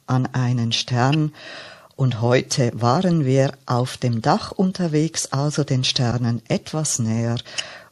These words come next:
Und dieses Gefühl nehmen wir jetzt mit in den Tag. Ich danke euch ganz herzlich für diese tolle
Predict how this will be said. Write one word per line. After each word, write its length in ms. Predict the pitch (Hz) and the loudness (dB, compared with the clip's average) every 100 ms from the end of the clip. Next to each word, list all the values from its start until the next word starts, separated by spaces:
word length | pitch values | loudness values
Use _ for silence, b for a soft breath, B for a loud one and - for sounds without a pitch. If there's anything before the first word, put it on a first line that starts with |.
| _ | _
Und 360 | 123 113 - - _ | -4 -4 -6 -12 _
dieses 300 | - 123 123 | -8 -6 -6
Gefühl 480 | - 127 - 120 143 | -4 -4 0 0 0
nehmen 460 | 131 127 196 185 156 | 2 2 4 4 4
wir 140 | 139 | 2
jetzt 380 | 135 123 - - | 2 0 -2 -4
mit 260 | 110 107 - | -2 -4 -4
in 200 | 123 107 | -4 -2
den 220 | 113 107 | -4 -4
Tag. 420 | 123 101 98 - - | -2 -2 -4 -10 -6
Ich 320 | 147 - - | -4 -4 -2
danke 420 | 131 139 - - | 2 2 0 -2
euch 280 | 135 135 - | -2 -2 -2
ganz 360 | 131 151 175 | 0 0 -2
herzlich 560 | 135 107 - - 117 - | -2 -2 -2 -6 -8 -6
für 160 | - 120 | -6 -6
diese 500 | 135 139 - 139 - | -4 -4 -2 -4 -4
tolle 480 | 131 135 180 180 | 0 2 4 4